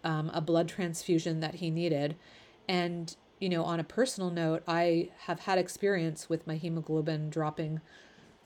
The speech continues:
that much. I lost a lot of blood, um, on death's door, actually, after I had an emergency C-section when, um, my special needs son was born, uh, really scary touch and go.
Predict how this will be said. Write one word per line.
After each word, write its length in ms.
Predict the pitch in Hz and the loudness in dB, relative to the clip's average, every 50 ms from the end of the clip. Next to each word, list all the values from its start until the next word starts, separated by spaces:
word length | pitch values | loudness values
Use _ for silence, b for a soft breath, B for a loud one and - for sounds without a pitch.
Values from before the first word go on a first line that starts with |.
| B - - | B -6 -2
that 180 | 190 170 165 | 0 0 2
much. 220 | 165 165 160 - 180 | 2 0 0 2 2
I 40 | |
lost 360 | 160 160 160 165 160 165 - - | 2 4 4 2 2 0 -2 -2
a 60 | 160 | 0
lot 220 | 165 175 170 170 | 2 2 2 2
of 200 | 175 165 156 - | 2 0 -2 -4
blood, 520 | - 165 165 165 160 160 156 156 175 - - - - - - - - | 0 2 2 4 4 2 2 0 -2 -6 -6 -10 -20 -20 -16 -10 -6
um, 460 | 156 156 147 147 143 147 160 165 - - _ _ _ - | -4 -2 -2 -2 -2 -4 -6 -10 -12 -14 _ _ _ -2
on 220 | 185 180 175 175 | 0 0 2 2
death's 320 | 160 180 160 151 - - - | 2 2 2 0 -2 -6 -2
door, 320 | - 180 165 165 160 156 | 0 2 4 4 4 4
actually, 420 | 147 143 143 - - - 165 156 147 | 2 0 -2 -4 -2 0 2 2 2
after 260 | 156 156 - - 151 | 0 0 -2 -4 -4
I 60 | 147 | -4
had 280 | 139 - 156 156 151 156 | -4 -4 -4 -2 -2 -2
an 180 | 151 147 151 | -2 -2 -2
emergency 800 | 151 151 160 160 156 156 160 151 151 - - 160 147 147 147 143 | -2 0 0 0 0 -2 -4 -8 -8 -4 -2 0 2 2 2 0
C-section 880 | 143 - - 190 185 185 - 185 175 180 - - - 165 160 160 160 160 B B B B B B B B | 0 -2 -2 -2 -2 0 0 -2 -2 -2 -4 -6 -4 -4 -2 -2 -4 -6 B B B B B B B B
when, 420 | 165 165 160 156 151 151 151 - - | -2 0 0 0 0 -2 -2 -4 -4
um, 180 | - 156 151 147 | -4 -4 -4 -2
my 100 | 151 151 | -4 -4
special 320 | 151 - - 165 165 - | -4 -4 -4 -4 -4 -2
needs 280 | 160 156 156 151 147 - | -2 -2 -2 -4 -4 -4
son 220 | - 196 196 202 | -4 -4 -4 -2
was 140 | 196 185 185 | -2 -4 -4
born, 460 | 185 - 165 165 165 160 156 160 160 - - _ - - - - | -4 -2 0 0 0 0 0 -2 -4 -6 -12 _ -20 -18 -12 -8
uh, 320 | - 156 151 147 143 143 - - - - - 180 165 170 165 | -6 -4 -2 -2 -4 -4 -6 -10 -18 -20 -18 -16 -12 -8 -2
really 460 | 165 175 185 185 175 170 165 170 - | 2 4 6 6 6 6 4 2 0
scary 600 | - - - - - 160 151 151 151 147 147 147 - | -6 -14 -6 -2 0 0 2 2 2 2 0 0 -4
touch 280 | - - 185 180 - - | -6 -4 -2 -2 -2 -2
and 120 | 175 165 | -2 0
go. 300 | 165 165 156 151 151 | 2 2 2 2 0